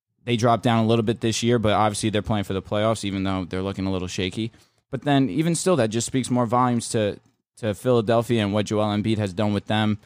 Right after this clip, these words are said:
Uh, do I understand why Joker won? Of course. But I just think that Embiid just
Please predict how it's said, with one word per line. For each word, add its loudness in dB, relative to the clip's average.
Uh, 0
do 0
I 4
understand 0
why 2
Joker 0
won? 2
Of -4
course. 0
But 0
I 4
just -4
think 0
that 2
Embiid 2
just -4